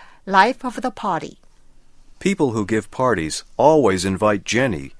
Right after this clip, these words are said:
Speaker 2: because they know she'll be the life of the party. She knows everybody in town, helps guests get to know each other, makes sure they get plenty to eat,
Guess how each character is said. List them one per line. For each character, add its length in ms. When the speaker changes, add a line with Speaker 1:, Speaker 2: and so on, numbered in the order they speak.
Speaker 2:
because 340
they 180
know 420
she'll 260
be 160
the 140
life 480
of 160
the 120
party. 420
She 160
knows 400
everybody 560
in 80
town, 460
helps 300
guests 420
get 200
to 100
know 320
each 160
other, 280
makes 240
sure 380
they 140
get 240
plenty 320
to 100
eat, 360